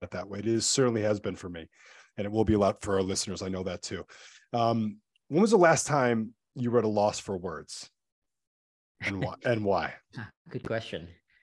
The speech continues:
Speaker 2: I think when it happens, it's usually in some experience that is so awe-inspiring, it, it leaves you humbled. Uh, it leaves you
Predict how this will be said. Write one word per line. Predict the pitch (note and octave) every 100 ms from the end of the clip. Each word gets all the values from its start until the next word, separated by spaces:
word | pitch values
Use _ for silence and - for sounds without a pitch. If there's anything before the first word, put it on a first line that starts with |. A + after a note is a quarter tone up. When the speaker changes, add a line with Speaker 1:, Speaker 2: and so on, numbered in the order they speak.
| _ _ -
Speaker 2:
I |
think | C3 C4
when | B3+ G3+
it | D3+
happens, | - D3 D#3+ E3+ C#3 B2
it's | A#2+ -
usually | C3+ C3+ D3 C#3 C3 C3 B2+ -
in | A2+
some | G#2 - C3
experience | A2 - - B2+ B2 B2 G#2+ G#2+
that | - A2
is | G#2+
so | - - A#2+ A#2+ A#2+ A#2+ A#2 A2 _ _ _ _ _ _ _ _ _ _ _ _ -
awe-inspiring, | C3 B2 C3+ D3 B2 - - A#2 G#2+ A2 G#2 F#2+ F2 F#2+ A2 - _
it, | G#2 G2
it | G#2 A2
leaves | A#2 A2+ A2 G#2+
you | G#2 G2+ G2 G2 G2 _ _ _ _ _ _ - - _ _ _ _ _
humbled. | - A2+ G#2 C2+ - - - _ _ -
Uh, | G2+ F#2+ F#2+
it | G#2
leaves | A2 A2 G#2+
you | A2 G#2 G#2 G2+